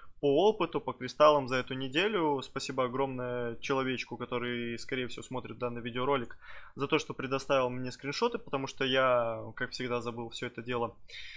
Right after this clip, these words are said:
задокументировать, чтобы у меня они сохранились. Хорошо, что есть люди, которые эти скриншоты делают. Соответственно, друзья, э, предыдущий рекорд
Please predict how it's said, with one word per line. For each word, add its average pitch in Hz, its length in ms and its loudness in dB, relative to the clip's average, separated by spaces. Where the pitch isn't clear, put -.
задокументировать, 151 1080 2
чтобы 135 260 -2
у 135 40 -2
меня 127 500 0
они 135 180 -2
сохранились. 208 920 0
Хорошо, 131 380 2
что 139 460 0
есть 123 300 -4
люди, 143 180 -2
которые 127 420 -2
эти - 100 -12
скриншоты 127 480 -6
делают. 120 380 -4
Соответственно, 175 600 6
друзья, 147 360 2
э, 135 220 8
предыдущий 185 540 4
рекорд 208 500 6